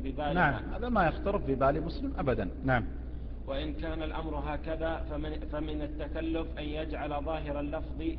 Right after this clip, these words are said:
Speaker 1: شيئا محالا لا يفهمه الناس منه، ثم يريد أن يتأوله، بل عند المسلمين، بل عند المسلمين أن الله في السماء وهو على العرش واحد، إذ السماء إنما يراد به العلو، فالمعنى،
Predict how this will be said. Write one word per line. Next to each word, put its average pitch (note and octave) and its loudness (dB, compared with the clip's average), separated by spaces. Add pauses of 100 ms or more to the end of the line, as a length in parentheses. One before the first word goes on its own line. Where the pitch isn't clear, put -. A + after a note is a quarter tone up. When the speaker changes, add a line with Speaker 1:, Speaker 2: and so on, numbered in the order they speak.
(300)
Speaker 1:
شيئا D3+ -4
محالا D3+ -2
لا D3 -2
يفهمه D3+ -4
الناس D3+ -2
منه، D#3 -2 (360)
ثم D#3 -2
يريد D3 -2
أن C3 -2
يتأوله، D3+ -2 (300)
بل C#3+ 0
عند D#3 -2
المسلمين، D3+ -2 (140)
بل D3+ -2
عند D#3 -2
المسلمين D3 -2 (260)
أن D3+ -2
الله D3+ -2
في C#3+ -4
السماء D3+ -2
وهو D3+ 0
على C#3 0
العرش C#3 -2
واحد، C#3+ -2 (360)
إذ D3 -4
السماء D3 -2
إنما D#3 -2
يراد D3 -2
به D#3 -4
العلو، C#3+ -2 (120)
فالمعنى، D#3 -2